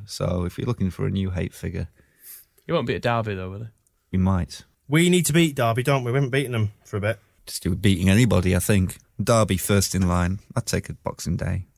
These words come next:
Speaker 3: 'Cause you look at these three fixtures and you think, "We're well within our capabilities to lose all three of these," because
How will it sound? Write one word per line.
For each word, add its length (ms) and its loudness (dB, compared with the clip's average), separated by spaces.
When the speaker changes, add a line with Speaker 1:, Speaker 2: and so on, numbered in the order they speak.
Speaker 3:
'Cause 140 0
you 60 4
look 160 2
at 60 0
these 180 2
three 140 2
fixtures 420 -4
and 100 -2
you 60 -2
think, 400 -6
"We're 160 -2
well 500 2
within 380 2
our 100 2
capabilities 800 0
to 100 -4
lose 460 0
all 280 -2
three 280 -2
of 100 -2
these," 320 -2
because 540 -4